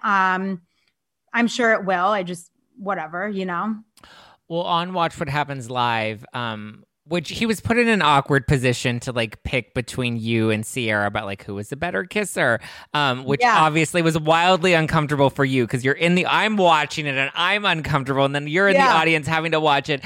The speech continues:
Speaker 2: Was that the night that kind of, that you knew, "Okay, maybe I, I think I wanna take a break from this," being that, you know, he obviously picked Sierra and a lot of his answers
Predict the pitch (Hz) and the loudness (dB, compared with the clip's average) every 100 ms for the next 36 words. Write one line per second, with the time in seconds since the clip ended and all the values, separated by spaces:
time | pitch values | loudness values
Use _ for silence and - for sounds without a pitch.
0 | - - - - 170 190 151 135 156 170 | -14 -14 -18 -12 -2 -2 -2 0 0 -2
1 | 175 185 170 151 151 160 - - 147 143 | -4 -2 0 -2 -2 -4 -4 -4 0 0
2 | 135 135 139 147 135 147 147 139 127 123 | 0 -2 -10 -8 -6 -4 -2 0 -2 -2
3 | 139 123 127 127 127 123 120 120 117 123 | -4 -2 -2 -4 -4 -4 -2 -2 -2 -2
4 | 120 117 127 117 117 117 110 107 104 - | -4 -4 -4 -2 -2 -2 -4 -6 -8 -8
5 | 127 110 107 110 92 95 - 92 82 - | -6 -6 -4 -4 -4 -8 -12 -10 -12 -16
6 | 117 - - _ _ _ _ _ 117 127 | -14 -14 -16 _ _ _ _ _ -8 -6
7 | 120 113 110 104 - 120 95 90 113 104 | -6 -6 -6 -6 -6 -8 -6 -8 -4 -4
8 | 107 98 - 101 - 101 - 104 98 90 | -4 -8 -8 -8 -6 -8 -8 -6 -4 -4
9 | 92 90 85 90 90 - 87 87 98 | -4 -8 -10 -10 -14 -14 -16 -14 -16